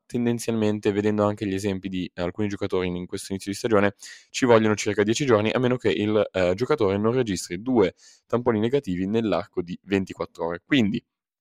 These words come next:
abbiamo moltissime assenze, però con queste assenze siamo riusciti lo stesso ad ottenere nella scorsa notte una vittoria ad Atlanta insperata e abbiamo portato durante questa nottata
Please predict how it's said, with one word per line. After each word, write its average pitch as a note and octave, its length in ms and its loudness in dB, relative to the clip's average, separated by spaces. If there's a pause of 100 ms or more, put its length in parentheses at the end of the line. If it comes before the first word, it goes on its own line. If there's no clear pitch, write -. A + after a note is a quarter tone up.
(460)
abbiamo G#2+ 260 4
moltissime C3 480 0
assenze, B2 500 -2 (400)
però A2+ 260 6
con C3+ 160 0
queste D#3 220 -2
assenze C3 260 0
siamo B2 220 2
riusciti A2+ 340 2
lo A#2 80 0
stesso - 360 -2
ad G#2 80 -2
ottenere G#2 560 -2
nella C#3+ 280 2
scorsa - 320 0
notte G2 260 0
una G2+ 80 0
vittoria G#2 380 2
ad F#2+ 100 2
Atlanta G2+ 600 0
insperata A2+ 720 2 (220)
e - 160 -2
abbiamo D3+ 180 6
portato A#2 500 0
durante A#2+ 380 2
questa G#2+ 240 0
nottata A2 480 0